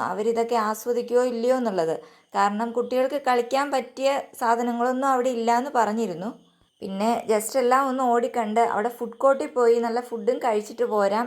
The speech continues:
എന്നുള്ള ഉദ്ദേശത്തിലാണ് ഞങ്ങൾ ഇറങ്ങുന്നത്. ഇവിടെ എല്ലാ ഡിപ്പാർട്ട്മെൻറ്റുകളുടെയും വക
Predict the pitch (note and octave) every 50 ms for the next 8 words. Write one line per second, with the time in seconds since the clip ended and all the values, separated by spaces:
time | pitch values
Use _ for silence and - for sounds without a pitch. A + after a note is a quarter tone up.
0 | A#3+ - A3 G#3 G3+ G#3+ A#3 A3+ G3+ G#3+ A3 A3+ - - A3+ A#3 A3 G#3+ A3+ A#3
1 | A3+ G#3+ G#3+ G#3+ G3+ F3+ F3 F3 F3+ F3+ F3+ E3+ D#3 D3+ - - - - _ _
2 | _ _ - A#3+ A3+ B3 B3 C#4 D4+ D#4 - - B3 A#3+ C4 C#4 D4 D#4 D4+ C4
3 | C4+ C4+ - - C4+ C4+ C4+ C4+ C#4+ C#4 C4+ C#4 C#4 C4+ C4+ C4+ B3 C#4+ C#4+ C#4
4 | B3+ A3 G3 - -